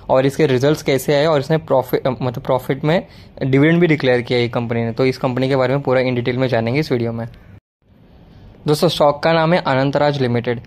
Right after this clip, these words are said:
दोस्तों, अनंतराज लिमिटेड ने लास्ट फ्यू क्वार्टर्स में बहुत ही एक स्ट्रॉन्ग फाइनेंशियल परफॉर्मेंस दर्ज की है। अगर हम क्यू फ़ोर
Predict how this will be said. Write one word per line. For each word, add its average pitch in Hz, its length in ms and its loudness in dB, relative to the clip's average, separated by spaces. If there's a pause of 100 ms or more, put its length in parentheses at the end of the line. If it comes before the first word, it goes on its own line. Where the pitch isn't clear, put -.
(380)
दोस्तों, - 220 0
अनंतराज 156 560 2
लिमिटेड 151 340 2
ने 156 320 0 (200)
लास्ट 127 500 0
फ्यू 160 300 0
क्वार्टर्स 127 420 0
में 139 220 -2
बहुत 127 340 0
ही 147 60 2
एक 139 100 -8
स्ट्रॉन्ग 139 400 0
फाइनेंशियल 127 480 -2
परफॉर्मेंस 127 680 -2 (220)
दर्ज 127 440 -2
की 127 160 -4
है। 139 180 -4 (360)
अगर 143 160 2
हम 160 120 2
क्यू 151 260 0
फ़ोर 156 360 0